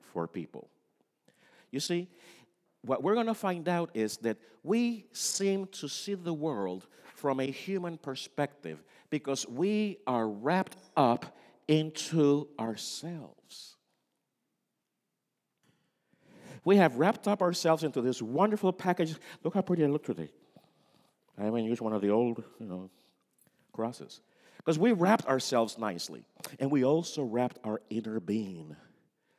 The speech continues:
very, very nicely. But we know what's in there. So Jesus, in that first vignette, is being accused of not caring. You see, Jesus has a greater mission. Jesus is not our A T M.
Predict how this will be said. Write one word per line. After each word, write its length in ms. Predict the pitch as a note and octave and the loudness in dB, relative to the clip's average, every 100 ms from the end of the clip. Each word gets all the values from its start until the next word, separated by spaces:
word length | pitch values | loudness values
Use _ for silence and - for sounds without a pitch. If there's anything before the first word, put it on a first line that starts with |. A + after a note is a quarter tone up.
| _ _ | _ _
very, 280 | D#2 F2 D#2+ | -8 -6 -6
very 240 | D2 C#2 | -8 -14
nicely. 560 | C#2 C2+ C2 - G#1 G#1+ _ - - - | -14 -16 -14 -16 -16 -20 _ -20 -14 -8
But 140 | - | -6
we 120 | G#2 | -4
know 420 | F#2+ A2+ F2 C#2 - _ _ | -4 -4 -6 -10 -18 _ _
what's 200 | - - | -20 -18
in 160 | C2+ B1+ | -16 -18
there. 240 | A#1+ A#1+ _ _ _ _ _ _ _ _ _ _ _ _ _ | -20 -20 _ _ _ _ _ _ _ _ _ _ _ _ _
So 320 | - C#3+ C#3 | -4 2 4
Jesus, 760 | C#3+ - G3+ D#4 D4 A#2+ E2+ - | 4 2 4 6 6 4 -2 -4
in 160 | - A#2 | -6 -4
that 140 | G#2 | -4
first 260 | - C3+ A#2 | -2 -4 -2
vignette, 500 | A#2+ G2 F#2 - - _ _ - - | -6 -6 -10 -12 -18 _ _ -20 0
is 200 | E3 E3+ | 4 4
being 260 | C3+ F3 D3 | 2 2 2
accused 600 | - - B3+ G3+ D3+ C#3 | -2 -2 2 4 2 0
of 140 | C3+ | -2
not 260 | B2+ C3+ - | 0 -2 -4
caring. 560 | - D#3+ D#3 G2 D2 - _ - | -4 -2 -2 -4 -8 -16 _ -12
You 80 | F3+ | -6
see, 180 | G3+ G#3 | 0 0
Jesus 360 | E3+ B3+ A3 G3 | 2 0 2 2
has 160 | F#3 | 2
a 80 | E3+ | 2
greater 280 | D3 C#3+ C3+ | 2 2 2
mission. 360 | A#2+ A2 D#2+ C2 _ _ _ _ - - C#3+ | -2 -6 -10 -16 _ _ _ _ -20 -20 -8
Jesus 480 | B2+ C4+ B3 F3 D3 | -2 0 2 0 0
is 220 | D#3 D#3 | -4 -2
not 160 | E3 - | -2 0
our 160 | B2+ - | 0 2
A 120 | C#3 | -2
T 240 | - D#3 - | -2 -8 -4
M. 340 | C3 G#2+ D2 | -4 -4 -8